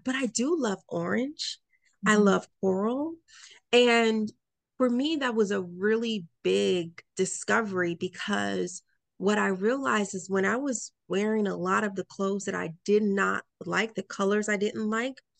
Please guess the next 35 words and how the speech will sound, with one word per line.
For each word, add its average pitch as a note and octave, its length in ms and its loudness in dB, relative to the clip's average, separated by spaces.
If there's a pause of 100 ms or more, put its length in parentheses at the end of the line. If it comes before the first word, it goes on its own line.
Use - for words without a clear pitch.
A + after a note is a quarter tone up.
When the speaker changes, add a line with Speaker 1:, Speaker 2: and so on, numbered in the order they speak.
(240)
Speaker 1:
because G3+ 280 0
other G#3 160 2
people G#3+ 400 -4
said, F#3+ 420 0
"Well, F3+ 160 0
you F3+ 140 -4
should G3 260 -4
wear F3+ 220 0
this F3+ 240 -2
because F3 260 -6
this F3 160 -6
is F3+ 80 -8
most F3 220 -2
appropriate E3+ 440 -2
in E3 140 -2
the D#3+ 60 -6
corporate - 480 -6
world. F#3 460 -2 (360)
You G#3 120 0
should G3 200 0
wear F3+ 160 2
this F3+ 180 -2
because F#3+ 280 -4
this F3+ 140 -6
goes F3+ 300 2
with F3 160 -6
your D#3+ 120 -4
skin F3+ 320 -2
tone." A3 400 0 (880)
I G3+ 100 4
listened A#3 460 2
to F3+ 180 0
it, E3 120 -4 (460)
but C4 140 6
I D#4+ 40 4